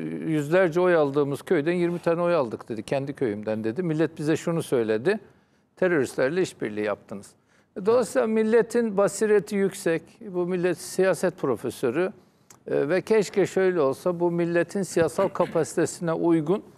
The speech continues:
siyasi çalışmalar olsa da millet baktığı zaman gururlansa bunlarla. Ama görünen o ki bir de tabii Gürsel Tekin şu an partinin yönetiminde değil. Belki bu İmamoğlu,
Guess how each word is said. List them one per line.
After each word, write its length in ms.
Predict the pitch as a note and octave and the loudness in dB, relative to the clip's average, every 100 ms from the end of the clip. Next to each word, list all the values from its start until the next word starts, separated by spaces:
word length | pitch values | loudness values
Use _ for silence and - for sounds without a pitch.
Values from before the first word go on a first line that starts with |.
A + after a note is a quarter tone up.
| _ _ - | _ _ -20
siyasi 460 | - - F3 D3 - | -6 0 2 2 -2
çalışmalar 580 | F3+ D3+ C3 F3 E3 D#3 | 0 0 -2 -2 2 2
olsa 360 | D#3+ C#3 G3+ | 2 2 0
da 180 | D#3 C3+ | 2 2
millet 440 | B2+ D#3 D#3 - E3 | 0 0 0 0 0
baktığı 400 | C#3+ - F#3+ D#3+ | 0 0 -2 0
zaman 320 | C#3+ F3 E3 | 0 0 0
gururlansa 760 | C#3 D3 C#3 C#3 C3 - D#3 | 2 2 2 2 0 -2 -2
bunlarla. 580 | B2+ A#2+ A2+ A2 B2+ E3+ - - _ _ _ | -2 -4 -2 -2 0 -4 -6 -20 _ _ _
Ama 220 | E3+ F3 | -2 -2
görünen 460 | D#3 E3+ E3+ F3 F3+ | 0 2 2 0 -2
o 100 | F#3 | -2
ki 260 | - C3 C3 | 0 0 0
bir 160 | E3 F3 | -4 -4
de 80 | F3+ | -2
tabii 540 | F#3+ F#3 F#3 F3+ - D3+ | 0 0 2 0 -2 -4
Gürsel 360 | D#3+ - F3 | -4 0 -2
Tekin 340 | D#3+ E3 - F3 | 0 -4 -4 -4
şu 200 | - E3 | 0 0
an 100 | D#3 | 0
partinin 420 | D#3 D3 - F3 | 0 0 -2 -4
yönetiminde 640 | D#3+ D#3 - D#3 D#3 D3+ | -4 -4 -6 -4 -2 0
değil. 260 | C3 C3 - _ _ _ _ - | 0 -2 -4 _ _ _ _ -4
Belki 400 | D3+ D3+ - C#3 | -2 0 -2 -2
bu 160 | D3+ - | -2 -2
İmamoğlu, 880 | D3+ D#3 D#3+ D3+ D3+ D3 D3 D3+ | -2 0 0 2 4 4 2 2